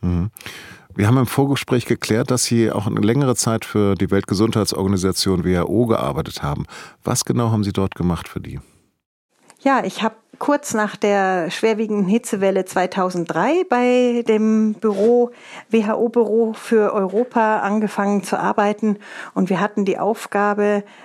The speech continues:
Speaker 2: Anleitungen zu entwickeln, wie Hitzeschutzpläne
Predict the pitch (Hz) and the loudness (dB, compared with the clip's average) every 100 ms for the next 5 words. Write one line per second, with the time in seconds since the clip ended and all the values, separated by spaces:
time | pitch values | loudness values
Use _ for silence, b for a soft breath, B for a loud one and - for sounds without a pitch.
0 | B _ - 269 269 254 247 240 220 214 | B _ 0 2 4 2 0 0 0 0
1 | - 208 196 208 208 202 190 240 285 262 | 0 0 0 0 0 0 0 2 2 2
2 | 254 - 233 - 220 - - - 196 196 | 0 0 -2 0 -4 -6 -4 2 2 4
3 | 196 190 | 2 -2